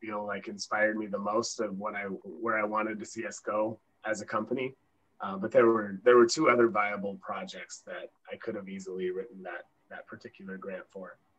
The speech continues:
And I think after we got Carlotta's call that we were awarded this one in twenty twenty, um, the wheels already started turning for the,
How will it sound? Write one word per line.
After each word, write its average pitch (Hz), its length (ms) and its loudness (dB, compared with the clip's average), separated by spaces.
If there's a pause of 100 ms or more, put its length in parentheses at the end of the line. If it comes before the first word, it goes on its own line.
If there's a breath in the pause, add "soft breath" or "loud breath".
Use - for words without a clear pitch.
(360)
And 202 240 -8
I 107 80 2
think 120 240 2
after 107 580 0
we 123 120 0
got 113 160 4
Carlotta's 117 420 4
call 107 240 4
that 104 160 2
we 107 140 -6
were 107 240 -2
awarded 107 480 4
this 117 200 6
one 107 160 4
in 104 80 -4
twenty 98 300 -2
twenty, 104 460 2 (400)
um, 85 400 -2 (1080)
the 135 80 8
wheels 143 280 10
already 120 280 12
started 117 340 8
turning 110 320 6
for 107 180 2
the, 101 320 2